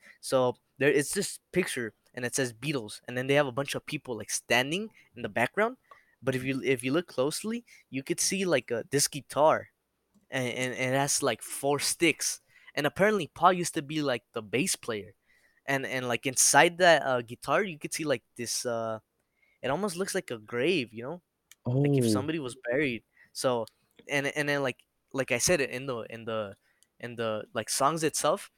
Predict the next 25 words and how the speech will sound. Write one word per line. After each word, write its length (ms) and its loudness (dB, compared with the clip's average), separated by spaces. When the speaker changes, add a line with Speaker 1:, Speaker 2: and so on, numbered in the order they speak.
Speaker 1:
you 120 -10
could 180 -6
hear, 400 -2
like, 160 -14
messages 640 -2
and 100 -14
stuff, 440 -4
so. 280 -14
Yeah, 80 -2
it's 140 -4
really 220 6
Speaker 2:
That's 140 0
cra- 220 8
Speaker 1:
interesting. 240 -4
Speaker 2:
Yeah, 340 4
I'm 240 4
looking 220 4
at 140 6
the 140 6
image 320 6
right 200 8
now. 160 4
That's 240 4
actually 340 4
insane. 580 2